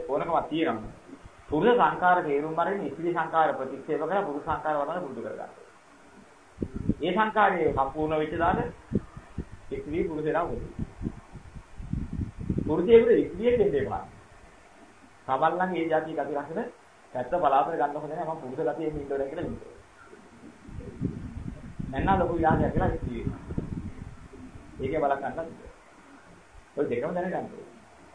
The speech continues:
මේ ස්ත්‍රී වුණත් පුරුෂ වුණත් අපිට ඕනකම තියෙන්නේ මේ භවයේ. බුදුදහම ලැබිච්ච වෙලාවේ ස්ත්‍රී, ස්ත්‍රී භවයත් පුරුෂ භවයත් ප්‍රශ්නයක් නෙමෙයි නිවන් දකින්න.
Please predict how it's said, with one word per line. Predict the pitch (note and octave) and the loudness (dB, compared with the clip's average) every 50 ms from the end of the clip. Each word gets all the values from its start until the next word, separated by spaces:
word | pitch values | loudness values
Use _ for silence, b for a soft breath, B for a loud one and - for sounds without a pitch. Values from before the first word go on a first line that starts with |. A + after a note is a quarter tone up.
| - - - - - - - - - - - - | -20 -20 -20 -20 -20 -20 -20 -20 -20 -20 -16 -8
මේ | - C#3 D3+ C3 B2+ | -6 -4 -2 -2 -4
ස්ත්‍රී | B2+ - F3 F#3+ G#3 G#3 | -4 -4 0 4 6 6
වුණත් | G#3 A3 A3+ D3+ D3 | 6 6 4 2 2
පුරුෂ | D3+ C#3+ D3 D#3 E3+ | 0 -2 -2 0 0
වුණත් | F#3 F3+ F#3+ G#3 G3+ | 2 2 2 2 4
අපිට | D#3+ - D3+ D#3 F3 | 4 2 2 2 2
ඕනකම | F3+ F#3 F#3 F3 F3 E3 | 2 2 2 2 2 2
තියෙන්නේ | D#3+ D#3+ D#3+ D#3 D3+ C3+ C3 | 2 0 0 -2 -2 -4 -6
මේ | D3 E3+ | -4 0
භවයේ. | C#3 C3 B2+ C#3 D#3 D#3 D#3+ E3 - - - - - - - - - - - - - - - - - - - - - - - | 2 4 4 4 2 0 -2 -4 -6 -8 -8 -8 -10 -10 -16 -20 -20 -20 -20 -20 -20 -20 -20 -20 -20 -20 -20 -20 -20 -14 -10
බුදුදහම | - - - A#2+ C3 D3 E3 F3+ F#3 G#3+ G3+ G3+ | -8 -8 -6 -4 -4 -2 2 4 6 6 6 6
ලැබිච්ච | F#3 C#3+ C#3 D3+ D3+ C#3 | 6 4 4 2 0 -2
වෙලාවේ | F3 E3+ F3+ F#3 F#3 F3+ D3 C3+ | 2 4 6 6 6 4 0 -2
ස්ත්‍රී, | - - D#3 F3 F3 E3+ - - C3+ B2+ | -4 -2 2 2 2 2 2 -2 -4 -6
ස්ත්‍රී | - - D#3 D#3 F3 F3 | -6 -6 -2 0 2 4
භවයත් | E3 D#3 D#3 D#3 D#3+ E3+ G3 - | 6 6 6 6 6 6 4 4
පුරුෂ | - C#3+ D3 D3 - | 2 0 -2 0 2
භවයත් | C3+ C#3+ D#3 D#3 D#3 D#3+ - C3+ | 4 4 6 6 6 4 4 4
ප්‍රශ්නයක් | - C3+ C#3 C#3+ - D#3 D#3 D3 - | 4 4 2 2 2 0 0 0 0
නෙමෙයි | C#3+ D#3+ F#3 F3 | 0 0 -2 0
නිවන් | D3+ C#3+ C#3 | 0 -2 -2
දකින්න. | A#2 A#2 A2+ - - | -2 -4 -6 -8 -10